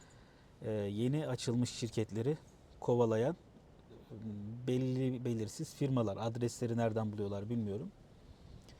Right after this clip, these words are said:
Ben az kalsın bir iki tanesini ödemek üzereydim. Sonradan uyandım. Chat G P T'yi kullandım. Evrakları çektim. Bunların doğruluğu ne diye.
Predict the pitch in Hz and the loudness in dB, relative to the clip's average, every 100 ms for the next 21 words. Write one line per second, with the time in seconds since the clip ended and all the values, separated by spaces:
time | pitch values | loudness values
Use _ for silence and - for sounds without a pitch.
0 | - - - 139 147 - 107 - - 131 | -20 -4 0 4 4 4 0 2 2 0
1 | - 120 113 - 139 156 - - 120 131 | 2 2 2 0 0 0 0 0 2 4
2 | 135 127 117 123 131 135 165 - 131 123 | 4 2 4 6 8 8 6 6 8 10
3 | 120 120 117 110 - - - - - 147 | 10 12 10 10 8 6 4 2 4 4
4 | - 143 143 151 143 135 131 123 147 127 | 4 2 6 6 6 6 8 8 6 8
5 | 127 123 131 135 123 - - - - 117 | 8 6 4 4 6 10 12 12 12 12
6 | 113 117 113 113 110 110 - | 8 8 8 8 6 4 6